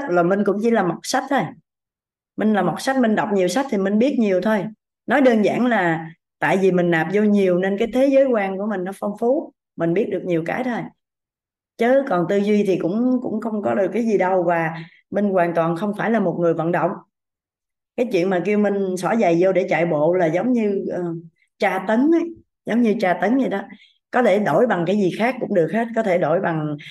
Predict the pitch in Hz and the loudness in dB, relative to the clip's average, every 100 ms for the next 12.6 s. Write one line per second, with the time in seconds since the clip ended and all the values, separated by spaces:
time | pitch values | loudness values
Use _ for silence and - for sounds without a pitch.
0 | - 160 165 170 170 196 254 269 262 269 | -8 -4 0 2 2 2 2 2 2 0
1 | 240 214 180 185 208 170 233 196 160 170 | 2 4 4 4 2 2 2 2 2 0
2 | 190 180 185 180 170 156 147 139 147 - | 0 0 -4 -6 -4 -4 0 -2 -2 -10
3 | _ _ _ - 170 156 185 196 180 185 | _ _ _ -6 -4 -2 0 0 0 2
4 | 185 156 135 156 165 165 _ _ - 160 | 2 2 -2 -4 -8 -16 _ _ -10 -4
5 | 156 156 156 190 180 165 147 165 156 196 | -2 -2 -2 0 0 -2 -4 -4 -4 -2
6 | 208 170 214 220 - - - 185 190 185 | 0 0 -2 -6 -16 -20 -10 -4 -2 0
7 | 165 160 208 233 240 214 170 143 143 160 | -2 -2 -4 -2 -2 -2 -2 -4 -4 -4
8 | 151 160 196 - 254 277 277 285 _ - | -4 -6 -8 -6 -2 -2 -4 -14 _ -16
9 | - 180 214 175 202 170 180 233 208 180 | -4 0 0 0 0 0 -2 -2 0 0
10 | 170 165 - _ - 208 - _ _ _ | -2 -6 -20 _ -10 -10 -14 _ _ _
11 | 247 254 175 170 165 220 254 254 247 - | -4 -2 0 2 2 2 0 0 -4 -4
12 | 185 180 190 180 208 | -4 -2 -2 -2 -2